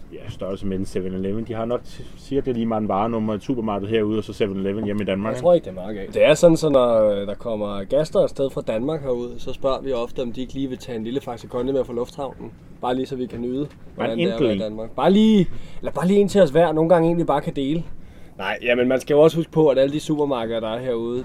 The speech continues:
Speaker 2: de, øh, altså, det er jo importvarer størstedelen af dem. De kan jo ikke producere mejeriprodukter inden for landets grænser. Så er der rigtig meget, det kommer fra New Zealand, noget kommer fra Frankrig,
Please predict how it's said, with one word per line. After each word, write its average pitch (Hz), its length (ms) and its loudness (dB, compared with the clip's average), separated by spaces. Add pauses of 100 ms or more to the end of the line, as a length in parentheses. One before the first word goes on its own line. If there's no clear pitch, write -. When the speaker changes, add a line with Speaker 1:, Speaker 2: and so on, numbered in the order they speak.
(120)
Speaker 2:
de, 131 200 -4
øh, 123 400 0
altså, 110 160 -10
det 107 80 -8
er 139 40 2
jo 135 80 2
importvarer 139 680 4
størstedelen 131 560 -2
af 113 120 0
dem. 135 100 -8
De - 100 -16
kan 123 160 -6
jo 123 60 0
ikke 143 140 -2
producere 143 520 -6
mejeriprodukter 120 880 -6 (280)
inden 131 220 -2
for 139 100 -8
landets 117 300 -6
grænser. 104 400 -10
Så - 160 -8
er 123 40 0
der 113 120 -2
rigtig 156 240 -2
meget, 131 180 0
det 135 80 -6
kommer 139 240 -6
fra 135 140 -8
New 123 160 -2
Zealand, 143 500 0
noget 143 220 0
kommer 135 220 -4
fra - 100 -16
Frankrig, 143 500 -6